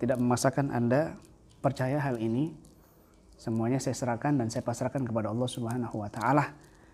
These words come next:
Kebenaran semuanya milik Allah Subhanahu wa taala. Ini hanya untuk pelajaran kita. Ya, hanya untuk pelajaran buat kita. Dia sudah sering sekali ditawari emas, ditolak. Ditawari,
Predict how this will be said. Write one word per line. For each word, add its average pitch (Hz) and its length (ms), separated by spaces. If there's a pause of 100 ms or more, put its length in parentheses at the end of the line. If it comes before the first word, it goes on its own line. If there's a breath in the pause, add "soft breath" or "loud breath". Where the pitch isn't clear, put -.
(140 loud breath)
Kebenaran 123 540
semuanya 120 720
milik 123 240
Allah 131 180
Subhanahu 117 640
wa 113 100
taala. 104 240
Ini 131 160
hanya 123 220
untuk - 160
pelajaran 120 400
kita. 113 260 (680 loud breath)
Ya, 127 240 (480 loud breath)
hanya 117 180
untuk 131 220
pelajaran 127 480
buat 110 160
kita. - 320 (400)
Dia 131 180
sudah 131 220
sering 139 240
sekali 127 420 (220)
ditawari 127 580
emas, 135 480 (460 soft breath)
ditolak. 123 400 (400 soft breath)
Ditawari, 131 760